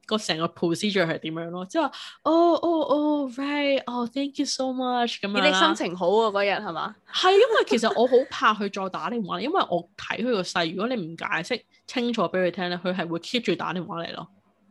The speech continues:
Speaker 2: Oh no！
Speaker 1: 係啊，咁啊，咁我就，下？咁我就冇得睇電視㗎啦嘛。<laughs> 你知我哋 work from home，你冇得睇電視㗎啦嘛。
Speaker 2: 唉，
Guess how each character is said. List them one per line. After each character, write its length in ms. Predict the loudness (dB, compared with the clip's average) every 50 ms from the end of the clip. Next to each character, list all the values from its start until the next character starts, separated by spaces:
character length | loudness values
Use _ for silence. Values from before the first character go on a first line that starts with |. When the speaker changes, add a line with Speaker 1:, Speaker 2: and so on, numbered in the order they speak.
| _ _ _ _ _ _ _ _ _ _ _ _ _ _
Speaker 2:
Oh 240 | -10 -8 -6 -4 -4
no！ 800 | -6 -6 -4 -4 -2 0 0 0 0 -2 -2 -4 -6 -8 -10 -8 -6
Speaker 1:
係 280 | -6 -2 2 4 6 6
啊， 60 | 6
咁 280 | 4 4 2 4 4 4 4
啊， 80 | 0 -2
咁 120 | -4 0 2
我 140 | 2 2 4
就， 280 | 2 2 0 0 -2 -6
下？ 240 | -2 -2 -2 -2 -2 _ _ _ -6
咁 120 | -4 -2 0
我 120 | 0 0
就 100 | 0 0
冇 160 | -2 -2 -2
得 80 | -2 -2
睇 180 | -2 -2 -4
電 160 | -2 -2 -6 -6
視 120 | -8 -10
㗎 140 | -8 -6 -6
啦 80 | -6
嘛。 140 | -4 -2 -2 -2 -2
<laughs> 120 | -2 2 2
你 80 | 4
知 80 | 4 4
我 80 | 4 4
哋 60 | 4
work 140 | 4 4 4
from 160 | 4 0 -4
home， 160 | -2 -4 -2 -2
你 60 | -2
冇 280 | -2 -2 0 0 0
得 80 | 0 2
睇 120 | 2 2
電 180 | 2 2 0 0
視 60 | 0
㗎 100 | -2 -2
啦 80 | -2 -4
嘛。 240 | -6 -6 -10 -10 -14 _ _ _ _ _ -10
Speaker 2:
唉， 160 | -8 -8 -8